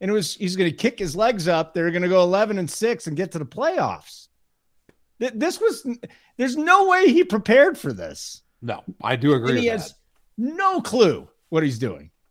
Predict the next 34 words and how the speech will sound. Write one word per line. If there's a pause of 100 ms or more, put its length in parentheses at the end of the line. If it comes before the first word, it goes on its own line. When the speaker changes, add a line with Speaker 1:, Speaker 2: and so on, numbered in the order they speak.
(160)
Speaker 1:
He
was
so
clueless
at
that
press
conference.
Just, (540)
"Here,
you
take
it,"
or,
"I'll
say
this.
There's
gotta
be
accountability."
Blah,
blah,
blah.
G-,
give
me
a
break. (500)
Peyton
should
be
gone. (840)
Speaker 2:
Agreed.